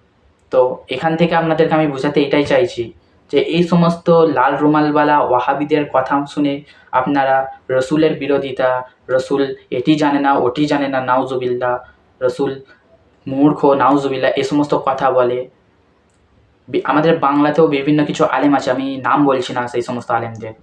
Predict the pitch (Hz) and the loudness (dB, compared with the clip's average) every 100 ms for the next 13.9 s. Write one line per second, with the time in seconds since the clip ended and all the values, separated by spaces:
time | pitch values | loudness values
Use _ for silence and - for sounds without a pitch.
0 | _ 127 123 - - _ - 135 147 131 | _ 0 0 -2 -16 _ -6 -2 -2 -2
1 | 127 139 135 135 135 135 131 120 120 120 | 0 0 0 -4 -4 -4 -2 -2 -2 -10
2 | - - _ _ - - 151 151 - 151 | -18 -20 _ _ -4 2 2 2 0 0
3 | - 135 165 151 143 139 123 117 104 - | 0 0 0 0 -2 -2 -4 -6 -10 -16
4 | _ _ _ _ - - _ - 135 160 | _ _ _ _ -20 -20 _ -6 2 4
5 | 156 151 147 151 151 143 139 139 131 - | 4 2 0 -2 -4 -2 -2 -2 -6 -10
6 | _ _ 135 139 - 147 147 135 - 113 | _ _ -8 -6 -2 -2 -2 -4 -4 -8
7 | - _ _ _ _ _ _ _ _ - | -10 _ _ _ _ _ _ _ _ -6
8 | 123 139 139 143 143 - - 131 139 143 | -4 -2 -2 -2 0 -2 -2 -2 -2 -2
9 | 135 135 120 - _ _ _ _ _ _ | -2 -2 -2 -4 _ _ _ _ _ _
10 | - 123 131 - 127 123 123 123 117 120 | -2 0 0 -2 0 0 0 -2 -6 -8
11 | 120 - 113 113 107 107 87 - _ _ | -8 -4 -4 -6 -10 -12 -14 -18 _ _
12 | - 120 120 120 123 120 123 131 131 127 | -12 -6 0 0 0 0 0 0 -2 -4
13 | - 120 123 120 110 110 110 - - | -8 -4 -2 -4 -8 -10 -10 -18 -20